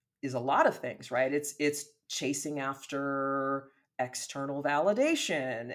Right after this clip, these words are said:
It's having a life framework that isn't really yours. You, you just adopted, you know, somebody else's. It could be your parents, it could be your spouse, it could be your friends, it could be society. It could be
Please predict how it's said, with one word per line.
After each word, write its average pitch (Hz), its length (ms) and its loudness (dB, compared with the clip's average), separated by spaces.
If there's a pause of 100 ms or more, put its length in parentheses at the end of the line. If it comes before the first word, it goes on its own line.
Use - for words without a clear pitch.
It's 139 560 0 (580)
having 151 580 4
a 143 400 0
life 139 520 0 (160)
framework 151 680 -2 (220)
that 160 280 4
isn't 190 260 -2
really 254 220 2
yours. 254 500 2
You, 226 300 -4
you 202 320 -2
just 226 240 -4
adopted, 190 600 2 (120)
you 180 200 -4
know, 175 320 0 (200)
somebody 214 380 2
else's. 240 400 2
It 127 60 -12
could 127 100 -12
be 135 80 -4
your 139 120 0
parents, 185 380 -4
it 147 40 -14
could 147 120 -8
be 127 60 -8
your 127 100 -4
spouse, 156 360 -2
it - 20 -16
could - 140 -12
be 127 60 -12
your 123 100 -6
friends, 147 320 -4
it - 40 -14
could 131 120 -20
be 127 80 -8
society. 147 800 -4 (460)
It 165 140 2
could 208 160 -2
be 208 460 -2